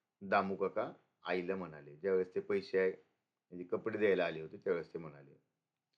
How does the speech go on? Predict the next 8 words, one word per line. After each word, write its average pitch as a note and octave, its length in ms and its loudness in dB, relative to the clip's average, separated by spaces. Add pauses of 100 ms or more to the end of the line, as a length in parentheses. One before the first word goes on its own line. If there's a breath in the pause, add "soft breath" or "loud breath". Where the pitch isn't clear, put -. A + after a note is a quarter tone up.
(440)
"पैसे B2 240 2
बरोबर C#3 360 8
आहेत," G#2 220 4 (360)
असं G#2+ 340 -4 (420)
बाबा F2+ 400 4
दामू F2 320 -2
काकांना E2 360 -10
म्हणाले. D#2 380 -8